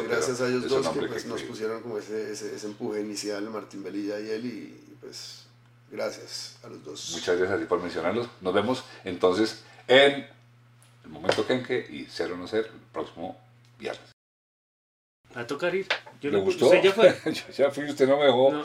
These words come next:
Speaker 1: usted no, usted me dejó
Speaker 3: No,
Speaker 1: plantado.
Speaker 3: pues estaba haciendo una
Speaker 1: No
Speaker 3: película,
Speaker 1: fue.
Speaker 3: no pude salir.
Speaker 1: Yo también estaba
Speaker 3: No,
Speaker 1: haciendo una
Speaker 3: ya me
Speaker 1: película.
Speaker 3: acordé que usted fue el jueves y se-, ese día le entró un virus a mi computador y me tocó. Le entró un virus a mi computador y me tocó reinstalar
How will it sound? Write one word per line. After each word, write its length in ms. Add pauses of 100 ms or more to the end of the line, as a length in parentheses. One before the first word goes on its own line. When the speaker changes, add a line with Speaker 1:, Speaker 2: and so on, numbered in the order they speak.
(140)
Speaker 1:
usted 180
no, 80
usted 180
me 80
dejó 120
Speaker 3:
No, 60
Speaker 1:
plantado. 360
Speaker 3:
pues 160
estaba 220
haciendo 340
una 200
Speaker 1:
No 80
Speaker 3:
película, 280
Speaker 1:
fue. 160
Speaker 3:
no 140
pude 260
salir. 340 (120)
Speaker 1:
Yo 120
también 220
estaba 160
Speaker 3:
No, 80
Speaker 1:
haciendo 200
una 100
Speaker 3:
ya 80
me 40
Speaker 1:
película. 60 (280)
Speaker 3:
acordé 40
que 300
usted 220
fue 360
el 100
jueves 460
y 120
se-, 220
ese 180
día 480 (220)
le 100
entró 200
un 80
virus 180
a 40
mi 100
computador 500 (380)
y 80
me 140
tocó. 340 (120)
Le 120
entró 240
un 60
virus 180
a 60
mi 80
computador 480
y 40
me 100
tocó 280
reinstalar 440